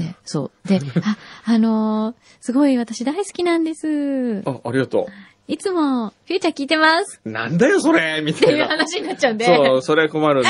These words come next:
Speaker 1: すよね。
Speaker 2: <laughs>
Speaker 1: 先に言ってほしいんですよ、
Speaker 2: 大体、
Speaker 1: フューチャーだったらね。
Speaker 2: そうそうそう。そういうことみたいなんで。
Speaker 1: ええ。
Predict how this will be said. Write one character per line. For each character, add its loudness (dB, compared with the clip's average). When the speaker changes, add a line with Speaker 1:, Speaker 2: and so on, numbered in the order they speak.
Speaker 1:
す -6
よ -2
ね。 0
Speaker 2:
<laughs> -
Speaker 1:
先 0
に 2
言 4
っ -2
て 2
ほ 4
し 4
い 4
ん 2
で 2
す 0
よ、 0
Speaker 2:
大 -4
体、 -4
Speaker 1:
フ 0
ュ 2
ー 2
チ 0
ャ 2
ー 4
だ 4
っ 4
た 2
ら -
ね。 -
Speaker 2:
そ -2
う 0
そ 2
う -
そ -
う。 -8
そ -2
う 4
い 2
う 0
こ 2
と 2
み -2
た -4
い -10
な -4
ん -6
で。 -4
Speaker 1:
え 2
え。 4